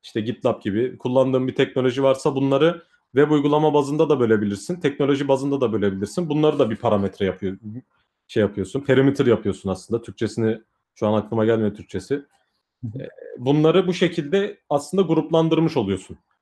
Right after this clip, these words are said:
Speaker 1: E, senin elinde kurumunun içerisinde kullanılan teknoloji ve uygulamaların, e, gruplanmış hali oluyor. İlk aşama bu. Bunları bu şekilde böldükten sonra sen,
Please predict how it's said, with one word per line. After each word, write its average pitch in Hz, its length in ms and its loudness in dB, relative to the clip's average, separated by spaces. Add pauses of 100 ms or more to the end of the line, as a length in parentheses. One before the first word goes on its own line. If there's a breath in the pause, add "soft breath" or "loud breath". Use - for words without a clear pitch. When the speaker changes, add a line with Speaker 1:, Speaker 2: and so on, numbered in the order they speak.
(360)
Speaker 1:
E, 110 260 -4
senin 170 300 2
elinde 185 540 0
kurumunun 175 420 2
içerisinde 165 580 -2
kullanılan 160 680 -2
teknoloji 147 580 0
ve 180 40 2
uygulamaların, 117 800 2 (360)
e, 117 200 0
gruplanmış 151 640 0
hali 147 220 4
oluyor. 95 300 0 (720)
İlk 185 200 -2
aşama 180 380 2
bu. 117 220 0
Bunları 160 320 0
bu 185 60 -4
şekilde 175 440 -4
böldükten 175 420 -2
sonra 175 360 -2
sen, 185 320 0